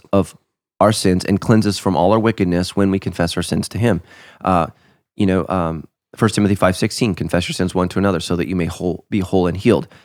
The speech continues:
You know, we need to exercise discernment. We need to not be manipulated by people, 'cause people, right, manipulative people can find this verse and say, "Well, you have to forgive me,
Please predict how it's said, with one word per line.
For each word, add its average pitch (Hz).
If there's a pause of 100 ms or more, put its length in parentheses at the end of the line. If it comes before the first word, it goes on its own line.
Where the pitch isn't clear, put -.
(420)
You 107
know, 101
we 120
need 143
to 117
exercise 123
discernment. 92
We 110
need 107
to -
not 98
be 110
manipulated 107
by 127
people, 131
'cause -
people, 170
right, 107
manipulative 110
people 110
can 87
find 101
this 87
verse 107
and -
say, 82
"Well, 90
you 95
have 95
to -
forgive 90
me, 82